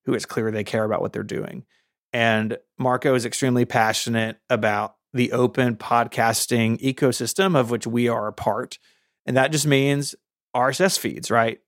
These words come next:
Uh, and you, look, if you listen to our show wherever, like, I'm just happy you're listening.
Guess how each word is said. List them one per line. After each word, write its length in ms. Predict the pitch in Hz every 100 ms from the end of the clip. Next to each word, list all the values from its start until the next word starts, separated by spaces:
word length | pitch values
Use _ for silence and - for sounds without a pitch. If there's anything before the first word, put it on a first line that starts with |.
| -
Uh, 380 | 117 107 107 107 -
and 280 | 127 123
you, 160 | 120 151
look, 280 | 165 170 - _
if 140 | 131
you 120 | 139 180
listen 260 | 180 190
to 60 | 170
our 120 | 160
show 320 | - 147 147
wherever, 500 | 143 135 127 151 120
like, 140 | 110 110
I'm 100 | 139
just 120 | -
happy 220 | 127 110
you're 100 | 107
listening. 480 | 131 - 62 -